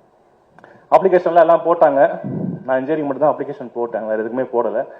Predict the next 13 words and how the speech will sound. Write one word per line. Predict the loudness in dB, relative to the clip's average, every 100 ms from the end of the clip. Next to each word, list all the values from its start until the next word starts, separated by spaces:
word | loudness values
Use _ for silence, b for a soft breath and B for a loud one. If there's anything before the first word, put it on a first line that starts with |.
| B -10
என் | 0
கூட | 2
படிச்ச | 2 -2
பையன்லாம் | 0 2 2 2
போய் | 2 2
காலேஜ் | 0 -2
சேர்ந்துட்டான், | -8 -6 -6 -6
நான் | -4 -2
மட்டும் | -4 -4
சேரவே | -4 -4
இல்லை. | -4 -6 -4
அப்பா | 0 0
கேக்குறாங்க, | -2 -4 -4 -6